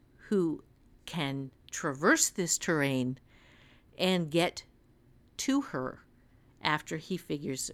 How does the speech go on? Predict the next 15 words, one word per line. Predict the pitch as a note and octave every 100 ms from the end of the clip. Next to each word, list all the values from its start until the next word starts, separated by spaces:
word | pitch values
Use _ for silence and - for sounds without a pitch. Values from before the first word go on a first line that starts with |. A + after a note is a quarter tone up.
| - -
after | D#3+ - D#3
he | E3
finds | D#3 D3 C#3 -
her. | -
Um, | E3+ E3+
and | E3 F#3
what | G3 A3
I | B3
have | C4
written | A3 F#3
here | G3 E3+
is, | - E3 C#3 - - - - - - - - -
um, | F3 F3 F3 F3 F3 - - - - - - - - - - F3
Gretchen | G#3+ A3+ C4+ B3+
has | A#3+ G3+